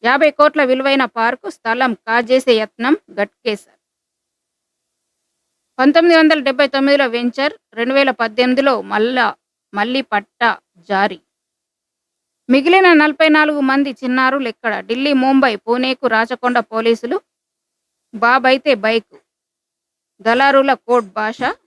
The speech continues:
శిశు విక్రయాల కేసులో దర్యాప్తు ముమ్మరం హైదరాబాద్ సిటీ. మేడిగడ్డ ఎగువన అప్రోచ్ రోడ్డు విస్తరణ, భారీ వాహనాల రాకపోకలకు వీలుగా మట్టి రోడ్లు, శరవేగంగా గేట్ల కట్టింగ్, షీట్ ఫైల్స్ ఏర్పాటు,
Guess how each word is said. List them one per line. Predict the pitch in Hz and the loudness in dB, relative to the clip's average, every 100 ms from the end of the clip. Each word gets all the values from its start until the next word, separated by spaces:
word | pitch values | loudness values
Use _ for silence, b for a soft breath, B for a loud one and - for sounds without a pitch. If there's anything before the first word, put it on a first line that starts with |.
| - | -12
శిశు | 240 262 | -8 -2
విక్రయాల | 285 226 233 269 262 254 262 | 0 0 0 2 2 2 -2
కేసులో | - 233 - 247 | -4 -6 -4 -6
దర్యాప్తు | 202 214 220 240 - 247 | -4 -6 -4 -6 -8 -10
ముమ్మరం | 214 220 220 208 247 - | -6 -2 -2 -2 -4 -6
హైదరాబాద్ | 202 208 202 220 | -8 -4 -4 -6
సిటీ. | _ 185 _ _ _ _ _ _ _ _ _ _ _ _ _ - | _ -20 _ _ _ _ _ _ _ _ _ _ _ _ _ 0
మేడిగడ్డ | 269 339 330 349 302 | 2 2 2 2 2
ఎగువన | 311 285 302 320 285 | 0 0 0 0 0
అప్రోచ్ | 233 - 294 262 - - | -2 -4 -2 -2 -2 -4
రోడ్డు | 240 247 | -2 0
విస్తరణ, | 233 233 - 240 233 | -4 -6 -6 -4 -2
భారీ | 277 226 240 254 | -2 0 0 2
వాహనాల | 240 240 254 247 262 | 2 0 0 2 2
రాకపోకలకు | 226 220 233 247 240 233 240 233 220 | 0 -2 -4 -6 -8 -6 -6 -6 -4
వీలుగా | 226 226 233 214 | -4 -4 -4 -4
మట్టి | 208 - 233 | -6 -4 -2
రోడ్లు, | 208 202 214 427 _ _ _ _ | -2 -4 -2 -4 _ _ _ _
శరవేగంగా | 247 269 254 269 302 302 | -2 0 0 2 2 2
గేట్ల | 247 214 247 - 262 | 0 0 -2 0 -8
కట్టింగ్, | 226 214 - 277 427 _ _ _ _ _ _ _ _ | -6 -12 -12 -12 -14 _ _ _ _ _ _ _ _
షీట్ | - 285 311 | -2 0 0
ఫైల్స్ | - 277 262 - - - | -2 0 0 -4 -12 -6
ఏర్పాటు, | 240 240 233 196 175 | -4 -4 -6 -8 _